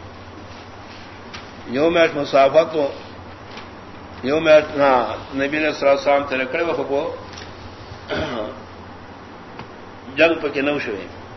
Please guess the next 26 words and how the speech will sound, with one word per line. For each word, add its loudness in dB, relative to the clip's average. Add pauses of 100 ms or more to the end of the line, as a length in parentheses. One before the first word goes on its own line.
(260)
او 4
دا 8
به 4
زینم 4
نبی 0
علیہ 4
السلام 2
هرقل 4
ته 0
یو 4
خط 2
لېږلی 4
و، -4 (400)
د -4
دعوت 6
ورکولو 0
ثانیاً۔ 2 (2500)
او -2
خط 6
ورته 6
هغه 8
لېږلی، 4
جواب 8
اصحاب 6
السیر 2
ذکر -2